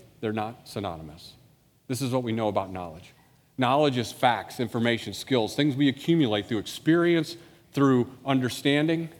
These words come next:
through education. We come to accumulate this knowledge. We come to accumulate the knowledge that we can dig into the ground, and how we do that. We understand how that's done.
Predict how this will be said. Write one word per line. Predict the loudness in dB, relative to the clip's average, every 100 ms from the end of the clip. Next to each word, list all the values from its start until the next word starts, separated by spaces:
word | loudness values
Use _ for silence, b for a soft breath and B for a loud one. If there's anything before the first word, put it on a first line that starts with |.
| -6
through | 0 2
education. | 0 -2 0 0 -2 -6 -10 b b b -4
We | 0
come | 2 2
to | 2
accumulate | 0 2 4 4 4 0 -2 -8 -14 -4
this | -2
knowledge. | 0 0 0 -4 -10 -18 -20 _ _ _ _ _ _ _ _
We | 0
come | 2 4 4
to |
accumulate | 4 4 4 6 4 4
the | 4
knowledge | 6 6 6 4
that | 2
we | 2
can | 2 2
dig | 4 4
into | 4 4
the | 2
ground, | 4 2 2
and | 0
how | 0 2
we | 2
do | 2 2
that. | 0 0
We | -2 -2 -2
understand | -2 -2 -4 -2 -2 0 -2
how | -2 -2
that's | 0 -2 -4
done. | -6 -6 -8 -14